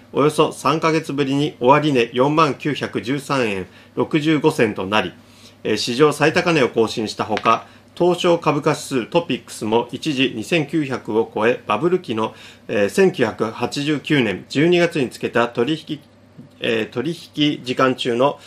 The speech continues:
えー、史上最高値をおよそ三十四年半ぶりに更新しました。四日の東京株式市場は、アメリカの長期、えー、長期金利が低下したことを背景に、前日のニューヨーク市場で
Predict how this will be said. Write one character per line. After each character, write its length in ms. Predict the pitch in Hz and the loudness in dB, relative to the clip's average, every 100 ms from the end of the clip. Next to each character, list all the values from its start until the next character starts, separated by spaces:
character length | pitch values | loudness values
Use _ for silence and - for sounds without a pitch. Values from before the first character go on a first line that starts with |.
| - - | -20 -6
え 100 | 120 | -4
ー、 40 | 104 | -2
史 200 | - 123 | -4 0
上 180 | 185 185 | 0 2
最 200 | 175 175 | 2 2
高 200 | 170 151 | 2 2
値 100 | 113 | 2
を 100 | 113 | 2
お 100 | 117 | 2
よ 100 | 160 | 4
そ 260 | 160 165 - | 4 2 2
三 300 | - 165 147 | 0 2 2
十 160 | 113 | -2
四 180 | 101 107 | 0 2
年 160 | 143 165 | 2 2
半 260 | 170 165 | 2 0
ぶ 100 | 156 | 0
り 120 | 156 160 | 0 2
に 220 | 175 - | 2 0
更 200 | - 151 | 0 0
新 220 | - 139 | 0 -2
し 140 | - | -2
ま 100 | 113 | -4
し 80 | - | -6
た。 160 | - - - _ - _ - - - - _ | -8 -10 -18 _ -20 _ -20 -20 -20 -20 _
四 120 | 123 131 | -2 0
日 180 | 190 | 2
の 180 | 185 185 | 4 2
東 200 | 156 160 | 2 2
京 160 | 165 165 | 4 2
株 200 | 165 160 | 2 0
式 200 | - 151 | -2 -6
市 180 | - 139 | -6 0
場 220 | 120 98 | 2 4
は、 220 | 110 113 - - | 2 0 -8 -10
ア 100 | 123 | 0
メ 140 | 135 160 | 2 2
リ 120 | 160 | 4
カ 140 | 160 | 2
の 140 | 156 151 | 4 2
長 300 | - 170 151 | 0 0 0
期、 300 | - 131 - | -4 -6 -6
え 400 | 110 110 - - | -6 -6 -6 -12
ー、 60 | - | -6
長 200 | 196 165 | -2 -2
期 140 | - | -4
金 240 | - 120 113 | -6 -2 -2
利 120 | 110 | 4
が 160 | 110 104 | 4 4
低 220 | 147 147 | 0 0
下 120 | 151 | -2
し 80 | - | -2
た 100 | 127 | -2
こ 100 | 131 | 0
と 120 | 131 | 0
を 80 | 104 | 0
背 120 | 110 | -2
景 180 | 113 101 | -2 -4
に、 220 | 104 - - _ - - - - | -4 -8 -14 _ -20 -20 -20 -2
前 200 | 131 180 | 4 4
日 220 | 175 165 | 2 -2
の 180 | 156 156 | 2 4
ニ 120 | 123 | 4
ュ 60 | 143 | 2
ー 20 | |
ヨ 140 | 151 147 | 2 0
ー 40 | |
ク 80 | - | -4
市 160 | - | -4
場 180 | 120 101 | -2 0
で 240 | 107 110 | 0 -2